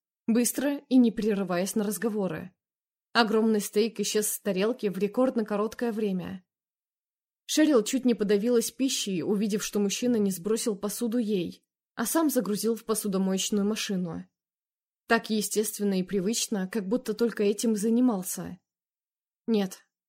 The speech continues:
Альфа точно повредился умом. Между тем мужчина закончил с уборкой и расщедрился на новый приказ.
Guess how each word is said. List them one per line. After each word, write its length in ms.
Альфа 260
точно 380
повредился 680
умом. 480
Между 320
тем 200
мужчина 420
закончил 480
с 100
уборкой 480
и 180
расщедрился 720
на 140
новый 260
приказ. 600